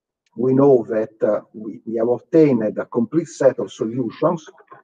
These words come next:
because this, uh, sinus constitute a basis. So whatever function can be expanded on this basis.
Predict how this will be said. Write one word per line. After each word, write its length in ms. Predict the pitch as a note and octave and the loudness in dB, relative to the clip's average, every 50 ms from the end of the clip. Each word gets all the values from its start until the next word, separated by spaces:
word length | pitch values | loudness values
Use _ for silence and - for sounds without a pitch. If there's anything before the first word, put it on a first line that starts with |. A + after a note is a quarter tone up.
| _ _ _ _ _ _ _ _ _ _ - | _ _ _ _ _ _ _ _ _ _ -20
because 420 | - - - B2 A#2+ A#2 G#2+ A#2 A#2 - - | -14 -4 0 2 2 2 0 -4 -6 -4 -2
this, 360 | C#3 E3 E3 C#3+ - - - | -2 -2 -2 -2 -6 -4 2
uh, 220 | D3 C#3 G#3 - - - _ _ _ _ | 4 4 4 4 2 -4 _ _ _ _
sinus 920 | _ - - - C3+ C3+ C#3 C3 B2+ G#2+ G#2 G#2 - - - - - _ _ _ | _ -6 0 2 4 4 6 4 4 2 0 -4 -6 -10 -18 -20 -20 _ _ _
constitute 520 | - - - - A#2 - - C#3 C#3 - | -14 -14 -14 -14 -14 -8 -4 -4 -4 -2
a 80 | A2+ G#2 | -4 -4
basis. 800 | A2 B2 C#3 C#3 C3+ C3+ C3 F#3 G3 F#3+ F#3+ - - - - _ _ _ _ _ _ _ _ _ _ _ _ _ _ _ _ _ _ _ _ _ _ _ _ | -2 0 0 0 0 -2 -4 -4 -4 -4 -6 -8 -16 -20 -20 _ _ _ _ _ _ _ _ _ _ _ _ _ _ _ _ _ _ _ _ _ _ _ _
So 240 | _ - - D3 C#3 | _ -6 0 2 4
whatever 920 | C3+ C3 A#2+ A#2+ B2+ B2 B2 C#3+ C#3+ C#3+ C#3+ C3+ B2 B2 A#2+ A2+ A2+ - - - | 6 6 6 4 2 0 2 0 2 2 2 2 2 2 2 2 0 -2 -6 -2
function 560 | - C3 C3 C3 B2+ B2 - - A#2+ G#2 G2+ | 0 2 2 2 2 0 -4 -6 -8 -8 -8
can 160 | - A2+ G#2+ G#2 | -6 -6 -6 -4
be 140 | G#2+ A2 | -4 -4
expanded 680 | A2 G#2 - - - A#2+ A#2+ A#2+ A2+ G#2 G#2+ G2+ F#2+ - - - - | -6 -6 -8 -4 0 0 0 0 -2 -4 -4 -6 -6 -8 -14 -20 -14
on 400 | G2 G2+ G2+ G2 F#2+ F2+ - - _ _ _ _ - | -12 -10 -10 -8 -10 -10 -12 -14 _ _ _ _ -20
this 180 | F#2 - - | -20 -20 -10
basis. 680 | - B2 A#2 A2 G2+ G2+ B2+ D#3+ F3+ E3 - - - | -4 -2 -2 0 -2 -2 -2 -4 -4 -4 -6 -14 -20